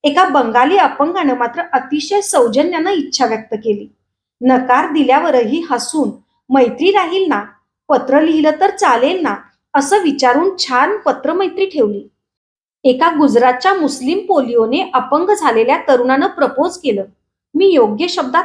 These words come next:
नकार देऊन त्याला दुसरी मुलगी सुचवली. स्वतःच्या पगारातून पैसे देऊन डॉक्टरांचा सल्ला घेऊन तिला गुजरातला पाठवलं आणि तिथे त्यांचं लग्न झालं.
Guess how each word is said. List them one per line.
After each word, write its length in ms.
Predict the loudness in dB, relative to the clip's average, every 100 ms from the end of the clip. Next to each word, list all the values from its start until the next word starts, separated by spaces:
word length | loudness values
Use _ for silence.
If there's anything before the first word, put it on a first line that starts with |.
| 0
नकार 460 | -4 0 0 2
देऊन 260 | 2 0 0
त्याला 240 | -2 0
दुसरी 420 | 0 -2 -4 -4
मुलगी 320 | -2 0 0 -2
सुचवली. 500 | -4 -4 -2 -2 -6 _ _ _ _ _
स्वतःच्या 480 | -2 -2 2 0 0
पगारातून 680 | 0 0 2 2 2 0 -4
पैसे 440 | 0 0 0 -6
देऊन 360 | -2 -2 0 0
डॉक्टरांचा 640 | 0 0 -2 0 2 0
सल्ला 440 | -2 -2 0 0 0
घेऊन 340 | 0 0 0
तिला 200 | -2 -2
गुजरातला 560 | 0 -2 0 0 0 0
पाठवलं 580 | 0 -2 0 2 2 0 -10 _ _ _
आणि 240 | -2 0 -2
तिथे 400 | 0 -2 -2 -2
त्यांचं 280 | -2 0
लग्न 360 | 2 2 2 -2
झालं. 300 | -2 -4 -6